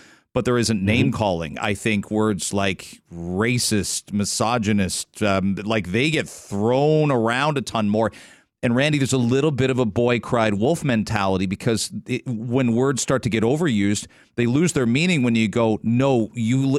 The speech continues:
Speaker 1: hear that? That is racist," or "That is
Speaker 2: Mm-hmm.
Speaker 1: misogynist. We can't talk that way,"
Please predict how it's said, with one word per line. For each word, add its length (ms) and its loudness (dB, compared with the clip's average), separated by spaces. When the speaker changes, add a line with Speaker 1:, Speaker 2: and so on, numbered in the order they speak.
Speaker 1:
hear 260 0
that? 280 0
That 380 0
is 220 2
racist," 560 -2
or 100 2
"That 280 0
is 160 0
Speaker 2:
Mm-hmm. 80 -4
Speaker 1:
misogynist. 560 0
We 160 -4
can't 320 -2
talk 320 -4
that 220 0
way," 240 -2